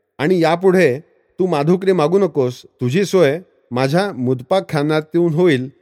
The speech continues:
असे आपलेपणाने सांगितले. जणू आपल्या हातून अजाणतेपणाने झालेल्या चुकीच्या परिमार्जनार्थ त्या मोकळ्या मनाच्या कुलवंत पुरुषाने हे निरपेक्ष औदार्य व्यक्त केलं.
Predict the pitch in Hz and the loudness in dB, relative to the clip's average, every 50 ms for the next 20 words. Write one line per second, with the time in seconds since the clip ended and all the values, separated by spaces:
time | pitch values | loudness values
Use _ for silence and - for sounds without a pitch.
0 | _ _ _ _ _ _ _ - 131 139 143 190 170 139 151 170 156 156 147 147 | _ _ _ _ _ _ _ -12 -10 -4 -2 -2 -2 -2 -4 -6 -6 -4 -4 -4
1 | 160 170 160 180 156 131 113 98 - 82 - _ _ _ _ _ _ _ _ _ | -4 -4 -4 -4 -2 -2 -4 -6 -8 -18 -20 _ _ _ _ _ _ _ _ _
2 | _ _ _ _ _ - 113 131 156 185 214 196 156 - 185 190 180 180 175 175 | _ _ _ _ _ -6 -2 0 2 2 2 0 -2 -2 0 0 0 0 0 0
3 | 190 208 220 220 - - 131 131 139 165 180 185 185 175 202 190 180 180 170 170 | 0 0 -2 -4 -8 -6 -4 -2 0 0 0 -2 -2 -2 -4 -4 -4 -4 -4 -2
4 | 175 180 180 165 147 151 143 156 156 160 175 165 - 147 135 131 160 156 156 175 | -2 -2 -4 -4 -2 -2 -2 0 0 0 -2 -4 -4 -8 -8 -6 -6 -4 -4 -4
5 | 170 165 - 139 143 156 165 165 160 160 156 147 151 151 151 151 147 143 139 - | -4 -4 -4 -4 -2 -2 -4 -4 -4 -4 -2 -2 -4 -4 -4 -4 -6 -8 -8 -4
6 | - 185 226 233 _ _ _ _ _ _ _ _ _ - 160 165 175 160 143 135 | -4 -4 -4 -4 _ _ _ _ _ _ _ _ _ -4 -2 -2 -2 0 -2 -2
7 | 135 - 190 196 185 175 170 165 156 - 185 185 175 - 143 143 151 170 185 202 | 0 0 -2 0 0 0 -2 -2 -2 -2 -4 -6 -4 -4 -2 0 2 2 2 0
8 | 208 190 196 202 175 180 175 165 147 151 160 151 147 135 123 131 151 156 _ _ | 0 -2 -4 -4 -2 -2 -4 -4 -2 -2 -2 -2 -2 -2 -4 -6 -8 -12 _ _
9 | _ - - 165 165 143 143 160 180 175 202 196 170 - 202 196 180 156 156 151 | _ -8 -6 -4 -2 0 0 0 0 -2 -2 -4 -2 -2 -2 -2 0 0 0 0
10 | 160 160 156 151 170 175 165 139 120 _ - 139 117 120 107 92 87 | 0 0 0 0 -2 -2 -2 -4 -6 _ -8 -8 -6 -6 -8 -8 -10